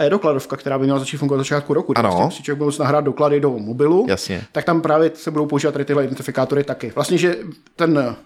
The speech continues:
Speaker 1: když ten vás požádá ten
Speaker 2: Příslušník?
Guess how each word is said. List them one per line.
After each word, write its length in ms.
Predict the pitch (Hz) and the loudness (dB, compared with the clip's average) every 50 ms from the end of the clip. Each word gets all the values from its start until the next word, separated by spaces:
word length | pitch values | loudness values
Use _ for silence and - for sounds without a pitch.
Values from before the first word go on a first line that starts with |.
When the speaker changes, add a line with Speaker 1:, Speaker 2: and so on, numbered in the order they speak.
| _ | _
Speaker 1:
když 280 | - 127 - - - - | -12 -10 -10 -10 -8 -4
ten 160 | - 156 143 | -2 0 2
vás 220 | 143 147 151 147 | 2 2 2 0
požádá 400 | - - 143 156 156 156 156 156 | -2 -2 0 2 2 4 2 2
ten 360 | 151 156 147 135 120 104 98 104 - - _ _ _ - | 2 2 0 0 0 -2 -6 -8 -12 -20 _ _ _ -4
Speaker 2:
Příslušník? 680 | - 120 107 104 120 107 - 127 127 147 - - - | -2 -2 0 0 0 0 2 2 2 0 -2 -6 -10